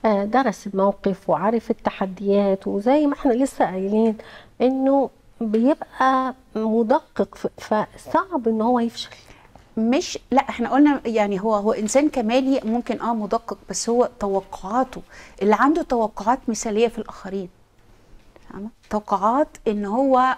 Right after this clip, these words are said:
Speaker 2: أنا الأمور هتمشي كما هي، الأمور مش هيحصل فيها أي لخبطة،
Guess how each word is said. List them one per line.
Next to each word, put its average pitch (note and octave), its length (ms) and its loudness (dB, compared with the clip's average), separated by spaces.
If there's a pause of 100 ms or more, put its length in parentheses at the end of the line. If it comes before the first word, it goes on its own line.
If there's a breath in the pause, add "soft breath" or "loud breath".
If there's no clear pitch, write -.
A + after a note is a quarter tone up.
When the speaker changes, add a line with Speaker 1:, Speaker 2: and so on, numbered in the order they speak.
Speaker 2:
أنا B3 240 -2
الأمور B3 360 -2
هتمشي A#3+ 540 -6
كما A#3 240 -6
هي، G#3 280 -6 (520 loud breath)
الأمور B3 420 2
مش C#4 180 -2
هيحصل B3+ 280 -2
فيها C4 180 2
أي B3 140 -2
لخبطة، G3+ 460 -8